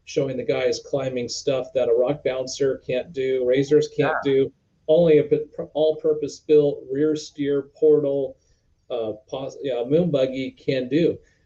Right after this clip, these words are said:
Speaker 1: um,
Speaker 2: Mm-hmm.
Speaker 1: climbing these huge boulders. So that, that's, that's just, again, just showing people what rock crawling is all about, and, uh,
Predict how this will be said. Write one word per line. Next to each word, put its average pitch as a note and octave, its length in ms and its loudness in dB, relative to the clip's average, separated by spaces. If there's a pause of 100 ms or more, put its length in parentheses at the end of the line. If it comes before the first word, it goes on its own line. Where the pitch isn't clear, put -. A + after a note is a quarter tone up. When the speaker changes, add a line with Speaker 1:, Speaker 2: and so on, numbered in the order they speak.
(120)
Speaker 1:
um, A#2 260 -6
Speaker 2:
Mm-hmm. G#2 80 -14
Speaker 1:
climbing B2+ 360 -6
these A2+ 180 -14
huge B2 300 -8
boulders. A2+ 400 2
So C3+ 80 0
that, D#3 180 0
that's, G3 300 0
that's - 500 -6 (260)
just, F3+ 260 0
again, D#3+ 500 0
just - 360 -2
showing D#3 440 -2
people D3+ 400 -2
what C#3 340 -2 (280)
rock D3 280 -2
crawling C#3+ 260 -2
is C3 120 -8
all C#3+ 180 -2
about, C#3+ 460 -4
and, B2 460 -12
uh, A#2+ 280 -6